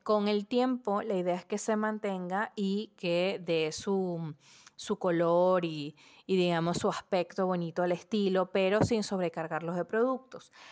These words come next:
Aparte, la idea tampoco, porque claro, ustedes me dirán, "Bueno, pero busquemos la manera de empotrarlo en la pared, cosa de que ya tenga mucho más seguridad", pero tampoco es el caso. ¿Por qué?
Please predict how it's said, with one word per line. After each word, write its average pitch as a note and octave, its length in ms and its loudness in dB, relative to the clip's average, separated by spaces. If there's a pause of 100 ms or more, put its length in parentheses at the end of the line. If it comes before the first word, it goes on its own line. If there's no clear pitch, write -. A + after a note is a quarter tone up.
(160)
Aparte, F3 720 -2 (460)
la A3+ 160 4
idea B3 340 4
tampoco, C4 560 2
porque - 220 -6
claro, F4+ 260 2
ustedes B3 260 2
me D4 120 2
dirán, C#4 200 2
"Bueno, E4 280 2
pero F#3+ 180 2
busquemos G#3+ 500 -2
la E4 140 -2
manera A3+ 400 0
de D#4 80 4
empotrarlo G#3+ 920 2
en D#4+ 120 -2
la D#4 100 0
pared, D4 320 0 (500)
cosa A3+ 640 0
de G#3 360 0
que B3+ 340 -2
ya E3+ 480 0
tenga G3+ 240 0
mucho F3+ 320 -2
más E3+ 220 -2
seguridad", A#3+ 500 2
pero C4 160 -8
tampoco D#4 420 -4
es - 60 -6
el C#4 160 -4
caso. - 400 -8 (340)
¿Por F4 200 -4
qué? - 160 -10